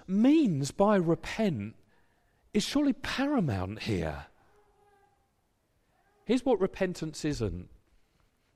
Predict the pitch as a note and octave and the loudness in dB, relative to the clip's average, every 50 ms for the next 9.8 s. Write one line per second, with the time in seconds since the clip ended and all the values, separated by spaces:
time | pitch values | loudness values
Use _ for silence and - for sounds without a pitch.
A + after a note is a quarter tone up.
0 | _ _ _ - F3 F3+ F3 - - B3+ C4+ C#4+ C4+ - F#3 D#3+ E3 - - - | _ _ _ 4 6 6 6 6 4 4 4 2 2 -2 -2 -2 -2 -4 -4 -2
1 | G3+ G3+ F3 F#3+ F3+ - E3+ E3+ F3 E3+ E3 E3 C#3 A2 F#2+ E2 - - - - | -2 -2 -2 -4 -4 -2 -2 -2 0 2 4 4 4 4 2 0 -4 -6 -6 -6
2 | - - - - - - _ _ _ _ _ _ _ _ _ _ _ _ - - | -6 -8 -10 -12 -16 -20 _ _ _ _ _ _ _ _ _ _ _ _ -20 -20
3 | - _ - F3 F3+ G3 A3+ C4+ D#4+ D#4 - - - - - - - - - - | -10 _ 6 6 8 10 10 10 8 8 4 2 -2 -4 -4 -6 -10 -14 -20 -20
4 | - - _ - G#3 A#3+ B3 G3 G3 G#3 G#3 G3 - - C4+ C#4+ - B3 G#3+ - | -20 -20 _ 4 4 4 4 6 6 6 6 6 6 2 2 2 2 0 0 2
5 | - A3+ A3 A3 A3 G#3 - - - - - C4 C#4 C#4 B3 F#3+ D#3+ E3 F3 A#3 | 4 4 4 4 2 0 -2 -4 0 4 6 8 8 8 8 8 8 6 6 4
6 | C#4+ C4 - G3+ F3 E3+ - - - G3+ G3+ A#3 C4 C4 B3+ A3+ G3 - F#3 E3 | 2 2 2 2 2 2 0 2 4 6 6 6 6 4 4 2 2 2 4 6
7 | - G3+ G3+ G3+ G3+ G3 - F3 F3+ E3 - - - G#3 A3+ A#3 G#3 E3+ D3 - | 8 8 10 8 8 6 6 4 4 4 2 4 6 8 10 10 8 8 6 2
8 | F3+ F3 - - G3+ G3 F#3+ F#3+ F#3+ F3+ - - - - B3 B3 C4 B3+ A3+ G#3+ | 0 0 4 6 8 8 10 8 8 6 2 -6 -4 0 2 6 6 8 6 6
9 | - F3 E3+ E3 - - - E3 D3 C#3 C#3 D3+ E3+ F3 - - | 6 4 4 4 4 4 6 8 8 10 10 8 6 4 0 -6